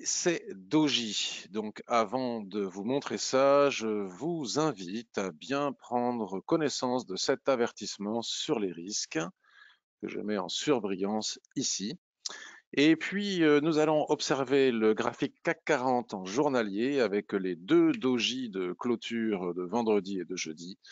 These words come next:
Et nous allons essayer de déterminer si c'est suffisant pour envisager des ventes ou pas. Donc,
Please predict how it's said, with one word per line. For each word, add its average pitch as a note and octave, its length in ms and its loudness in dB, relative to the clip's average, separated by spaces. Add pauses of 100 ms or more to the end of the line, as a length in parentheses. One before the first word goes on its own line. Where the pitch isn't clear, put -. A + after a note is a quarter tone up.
(440)
Et A#2 80 2
nous D3 120 2
allons F3 200 4
essayer D3+ 280 2
de C3+ 80 2
déterminer B2+ 720 2
si - 160 -6
c'est A2+ 160 -4
suffisant A#2+ 720 -4
pour G#2+ 160 -6
envisager G2+ 560 0
des G#2 300 2
ventes A2+ 500 -4 (640)
ou G#3 80 4
pas. - 440 2 (120)
Donc, F3 340 -4